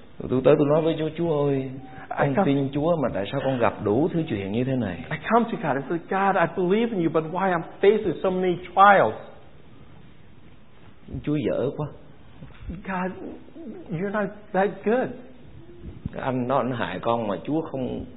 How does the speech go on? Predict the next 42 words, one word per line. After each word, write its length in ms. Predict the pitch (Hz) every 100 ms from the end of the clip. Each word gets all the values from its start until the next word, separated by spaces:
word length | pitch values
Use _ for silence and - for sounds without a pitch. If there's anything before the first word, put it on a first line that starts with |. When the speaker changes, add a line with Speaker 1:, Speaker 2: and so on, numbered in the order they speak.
| - -
Speaker 1:
giết, 160 | 226 -
anh 120 | 131 -
chết 120 | 208 151
cái 100 | 135
cho 80 |
rồi. 420 | 107 - - - - -
Speaker 2:
"Lord, 420 | 214 226 233 175 -
that 120 | 202 208 -
person, 320 | 302 311 196
he 120 | 180 196 -
tried 160 | 262
to 60 | 247 -
harm 180 | 254 285
me. 60 | 202 160 - - - - - - 160
Why 200 | - 254
don't 220 | 262 269 240
you 80 | 233 - - - - - - - - - -
Speaker 1:
Cái 80 | 175
ông, 220 | 254 285
Speaker 2:
avenge 220 | - 160 151
for 60 | 143
me?" 80 | 123
Speaker 1:
cái 100 | 143
ông 240 | 139 135
đó, 60 | 143
ông 80 | 113
đi 60 | 131
nói 220 | 139 165 165
xấu 240 | 165 208 160
con 200 | 139 117
mà 60 | 87
Chúa 120 | 139
không 160 | 165 139
làm 160 | 107 95
cho 80 |
ông 160 | 107 139 - - - -
câm 100 | 190 175 151
cái 120 | 185
miệng 180 | 139 107
ông 160 | 117 147
lại, 220 | 113 104
ông 140 | 113